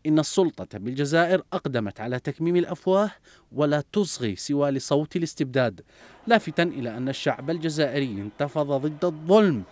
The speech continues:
كونه يريد دولة عصرية. بيد أن الدولة العصرية التي يريدها الجزائريون بثورتهم لا تجد لها في آذان السلطة سوى صدى الفوضى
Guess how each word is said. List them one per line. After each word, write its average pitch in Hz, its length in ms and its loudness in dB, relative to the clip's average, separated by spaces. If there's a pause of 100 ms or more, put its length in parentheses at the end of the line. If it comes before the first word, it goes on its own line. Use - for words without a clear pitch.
(320)
كونه 113 460 -2
يريد 139 400 -2
دولة 131 400 2
عصرية. 87 560 -12 (3250)
بيد 226 180 6
أن 247 180 6
الدولة 147 420 4
العصرية 131 560 -4
التي 147 300 -6
يريدها 113 460 -6
الجزائريون 127 800 -2
بثورتهم 156 880 0 (420)
لا 101 120 -4
تجد 104 420 -4
لها 131 360 0
في 151 260 -4
آذان 147 380 0
السلطة 170 680 -6
سوى 175 340 0
صدى 180 280 -2
الفوضى 131 540 2